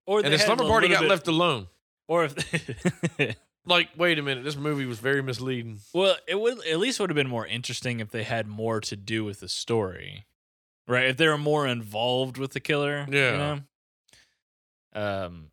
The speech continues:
Speaker 1: because, like, they're, like, what they have going on in Valerie and Courtney's house, like, feels more like a Halloween scenario.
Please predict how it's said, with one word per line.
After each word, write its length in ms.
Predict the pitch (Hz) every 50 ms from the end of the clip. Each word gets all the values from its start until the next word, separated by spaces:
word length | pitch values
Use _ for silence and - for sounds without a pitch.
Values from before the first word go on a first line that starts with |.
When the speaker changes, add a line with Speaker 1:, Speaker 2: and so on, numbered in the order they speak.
| _ -
Speaker 1:
because, 360 | 139 160 151 190 190 175 151
like, 340 | 165 143 120 107 110 117 123
they're, 400 | 151 220 254 277 285 277 233 170 -
like, 260 | - 139 135 127 123 -
what 140 | 147 139
they 160 | 143 160 185 220
have 180 | 247 254 202
going 300 | 156 143 139 139 131 123
on 420 | 123 123 127 131 131 135 131 131 120
in 220 | 95 110 104 101
Valerie 380 | 98 107 110 113 113 113 107 104
and 80 | 101
Courtney's 440 | 98 - 110 110 113 123 127 123 117
house, 380 | 143 135 131 135 135 123 - -
like, 200 | 110 104 92 -
feels 600 | - - - 143 156 156 160 156 151 135 120 120
more 480 | 104 101 107 113 131 151 170 165 147 135
like 360 | 117 107 107 107 107 98 -
a 120 | 87 92
Halloween 640 | - - 123 120 117 110 104 110 139 175 165 131 131
scenario. 840 | - - 104 92 87 85 76 65 64 62 60 57 - - 50 - _